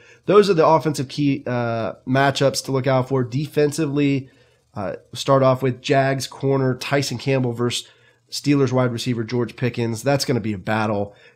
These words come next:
Campbell's our ace corner. Um, hopefully he can go. If he, if he doesn't go, well, that Monarch Brown,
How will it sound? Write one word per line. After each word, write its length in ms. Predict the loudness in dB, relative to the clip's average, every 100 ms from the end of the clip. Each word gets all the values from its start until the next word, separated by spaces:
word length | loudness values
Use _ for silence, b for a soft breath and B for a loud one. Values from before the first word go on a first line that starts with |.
| b _ -2
Campbell's 420 | 2 4 4 4
our 140 | 4
ace 180 | 2 0
corner. 600 | -2 0 2 4 2 -4 b b b
Um, 420 | -4 0 0 -2 0
hopefully 380 | 2 4 4 4
he 160 | 4
can 200 | 2 0
go. 320 | 4 4 6
If 100 | 4
he, 200 | 2 -2 -2
if 120 | -6
he 100 | -2
doesn't 340 | 2 4 2 2
go, 340 | 4 4 4
well, 380 | 2 0 0 0
that 240 | -2 -4 -12 -20 _ -20
Monarch 560 | -14 -4 0 2 0 0
Brown, 540 | 2 2 2 0 -2